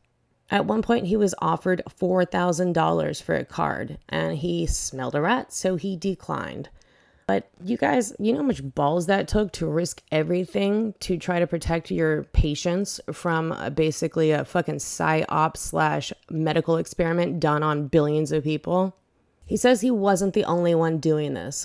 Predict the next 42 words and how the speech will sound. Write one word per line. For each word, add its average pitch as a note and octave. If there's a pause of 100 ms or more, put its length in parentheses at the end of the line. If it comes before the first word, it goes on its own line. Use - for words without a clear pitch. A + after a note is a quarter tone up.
So G#3
with F3+
initial B3+
round F#3
rates D3+
of D#3+
seventy-eight E3+
percent, G3 (640)
he's A3+
stating G3
it's E3+
more E3+
like D#3
fifty D3
percent -
because E3+
a F3
lot D#3+
of F3
people D#3+
out D#3
there F3+
helped - (160)
the D3+
other D#3
people D3+
out D3
who A3+
did F#3+
not F3
wanna D3+
get -
the B2+
shot. - (800)
So F3+
I F#3+
just D#4
have G#3
to E3
say E3+
fucking B3
hardcore G3+